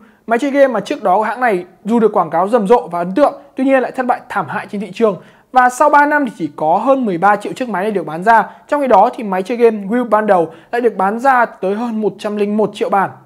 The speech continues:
Quả là một tin buồn đối với Nintendo khi mà các sản phẩm ra mắt gần đây của hãng này,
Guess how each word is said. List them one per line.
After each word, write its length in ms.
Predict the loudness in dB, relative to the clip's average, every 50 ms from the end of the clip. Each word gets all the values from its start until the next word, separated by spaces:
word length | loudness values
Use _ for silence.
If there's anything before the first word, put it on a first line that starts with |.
| _ _ _
Quả 140 | 4 6 6
là 80 | 6 6
một 140 | 2 0
tin 160 | 0 0 4 6
buồn 200 | 6 6 6 4
đối 80 | 2
với 100 | 2 2
Nintendo 460 | 0 -2 -2 -4 0 4 6 6 6
khi 160 | 6 4 -2 -6
mà 120 | -6 -4
các 160 | -4 -4 -4 -6 -6
sản 180 | -6 -6 -6
phẩm 160 | -6 -6 -8 -8 -8 -4
ra 120 | -4 -2
mắt 160 | -2 -2 -2
gần 160 | -2 -2 0
đây 120 | 0 0 0
của 100 | -2 -4
hãng 200 | -6 -8 -4 0
này, 200 | 0 0 0